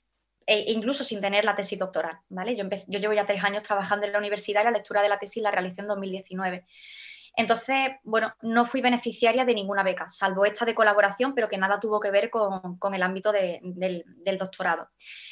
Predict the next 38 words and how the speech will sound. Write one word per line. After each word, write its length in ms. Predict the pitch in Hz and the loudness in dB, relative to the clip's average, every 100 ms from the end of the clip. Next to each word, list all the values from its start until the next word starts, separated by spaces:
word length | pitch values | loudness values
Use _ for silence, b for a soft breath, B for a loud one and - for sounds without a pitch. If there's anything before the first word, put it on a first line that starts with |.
| B B | B B
Y 120 | 247 | 6
luego, 360 | 262 277 302 - | 6 6 2 2
en 160 | 214 | 4
lo 100 | 208 | 4
que 260 | 202 214 233 | 4 4 4
es 200 | 247 - | 2 0
el, 440 | 262 254 247 233 - | 0 2 2 0 0
el 100 | 220 | 0
doctorado 400 | 226 226 220 220 | 0 2 2 2
como, 240 | 220 214 - | -2 -6 -4
como 200 | 214 214 | -2 2
tal, 200 | 220 180 | 2 2
hay 160 | 220 208 | 2 2
dos 220 | 214 202 | 2 2
becas, 500 | 226 233 311 - - _ _ | -2 0 -4 -6 -16 _ _
digamos, 680 | - 101 90 - 196 185 202 | -20 -20 -20 -14 -6 -4 -4
fundamentales, 580 | 220 214 196 190 220 240 | -2 -2 0 2 2 0
que 80 | - | -6
s-, 200 | - - - | -12 -14 -4
son 220 | 214 202 | -2 2
becas 260 | 220 220 - | 0 -2 -2
predoctorales, 720 | 208 202 196 202 202 254 302 | 0 2 2 4 4 4 2
ambas 260 | 214 208 - | 0 -2 -4
financiadas 480 | 208 196 214 202 | -8 -4 -4 -4
por 120 | - 196 | -6 -8
el 80 | |
Ministerio 420 | 196 196 - 202 196 | -6 -8 -8 -6 -4
de 60 | |
Educación, 480 | 190 185 185 247 294 - _ - _ | -4 -6 -6 -4 -6 -8 _ -20 _
creo 240 | - 214 208 | 2 4 6
recordar. 520 | 208 196 185 - - B B B B B | 4 0 -2 -2 -4 B B B B B
Una 380 | 262 254 247 240 | 2 6 8 6
es, 240 | 254 - - | 4 -4 0
eh, 460 | 208 196 190 180 208 | 2 4 4 4 2
la 160 | 196 | 2
F 220 | 202 226 | 2 -2
P 160 | 208 220 | 0 2
U 220 | 349 - | 0 -6